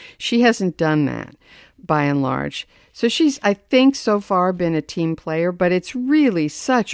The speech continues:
early days. All we can tell is that she is pretty much the conservative she was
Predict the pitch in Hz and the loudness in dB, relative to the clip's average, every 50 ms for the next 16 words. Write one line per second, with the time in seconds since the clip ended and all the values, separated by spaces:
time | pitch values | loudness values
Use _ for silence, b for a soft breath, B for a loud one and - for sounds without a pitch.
0 | - - 185 185 185 175 165 151 143 147 139 131 127 127 135 - - B B B | -6 -2 0 0 2 2 0 -2 0 -2 -2 0 -2 -2 -6 -8 -14 B B B
1 | B B B B B B B _ - - 208 220 240 247 247 226 208 196 180 - | B B B B B B B _ -2 0 4 6 6 6 6 6 4 0 0 -2
2 | 196 165 156 - - 156 131 117 - - - _ _ _ _ - 165 160 - - | -4 -4 -4 -4 -4 -6 -6 -4 -6 -8 -12 _ _ _ _ -2 -2 -2 0 -2
3 | 165 143 - - - 165 156 147 131 151 160 156 156 151 147 - _ _ - - | -4 -4 -4 -6 -2 -2 -2 -2 0 2 4 4 4 2 0 -8 _ _ -4 -2
4 | 349 359 285 214 143 135 143 - - - - - - - 180 165 - - 170 151 | 2 4 4 4 4 2 0 -2 -6 -4 -4 -4 -2 -2 -6 -6 -2 0 0 2
5 | 143 147 143 147 139 143 - - - 151 139 143 143 139 | 2 0 0 -2 -2 -4 -6 -6 -6 -6 -4 -4 -6 -6